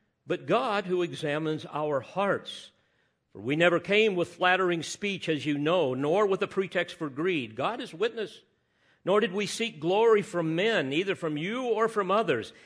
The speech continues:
even though as apostles of Christ we might have asserted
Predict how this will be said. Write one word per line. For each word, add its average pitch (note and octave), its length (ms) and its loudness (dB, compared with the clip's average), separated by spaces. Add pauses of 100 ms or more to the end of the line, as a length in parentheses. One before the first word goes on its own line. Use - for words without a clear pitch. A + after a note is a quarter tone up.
even A#3+ 260 -2
though G#3+ 200 2
as E3 180 0
apostles F3 640 -6
of C3+ 180 -12
Christ - 720 -12 (540)
we E3 160 -6
might C#3+ 240 -6
have B2 240 -6
asserted G2+ 480 -10